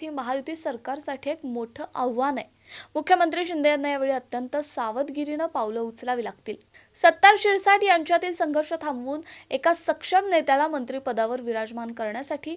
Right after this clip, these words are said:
कोणत्या बाजूला झुकतं माप दिलं जाईल, हे पाहणं देखील तेवढंच महत्त्वाचं ठरणार आहे.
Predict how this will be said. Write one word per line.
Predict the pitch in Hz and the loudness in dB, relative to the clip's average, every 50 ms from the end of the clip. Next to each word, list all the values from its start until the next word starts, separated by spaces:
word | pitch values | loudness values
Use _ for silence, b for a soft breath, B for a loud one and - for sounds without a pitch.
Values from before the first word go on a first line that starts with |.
| B B B B B B - | B B B B B B 2
कोणत्या | - 302 311 320 311 - 403 440 | 4 4 4 4 6 8 8 8
बाजूला | 440 403 370 330 349 370 359 381 403 | 10 10 8 8 6 8 8 8 8
झुकतं | 392 311 320 339 - - - - 453 | 8 4 0 -2 -2 -2 0 0 2
माप | 453 440 403 349 | 4 4 4 4
दिलं | 285 320 311 294 277 | 2 2 2 2 2
जाईल, | 233 254 233 240 269 269 B B B B B B | 4 2 2 0 0 -4 B B B B B B
हे | - 330 392 | 2 2 2
पाहणं | 403 - 381 330 285 302 339 349 381 381 311 | 4 6 4 4 6 4 4 4 4 4 4
देखील | 285 262 - - - 254 269 285 B B B B _ _ - | 2 2 2 -2 -8 -6 -6 -6 B B B B _ _ 6
तेवढंच | 294 285 285 311 339 381 381 370 | 6 6 8 8 6 6 6 0
महत्त्वाचं | 311 294 269 269 240 - 226 214 - 233 - | -2 -2 -2 -2 -2 -2 -4 -6 -6 -8 -6
ठरणार | 262 262 247 240 233 220 | -2 -2 0 2 0 0
आहे. | 208 - | 0 -2